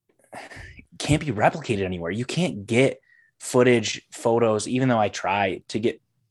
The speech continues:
of what you're gonna see that is gonna do even remotely, um,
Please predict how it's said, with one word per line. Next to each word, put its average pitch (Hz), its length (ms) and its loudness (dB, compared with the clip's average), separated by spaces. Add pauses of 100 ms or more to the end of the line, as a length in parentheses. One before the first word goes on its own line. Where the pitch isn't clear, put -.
(200)
of 123 440 4
what 117 260 2
you're 117 120 0
gonna 104 160 0
see 95 520 -2 (1500)
that 110 200 0
is 113 180 -2
gonna 113 180 0
do 107 180 -2
even 110 220 -2
remotely, 101 800 -2
um, 92 500 -6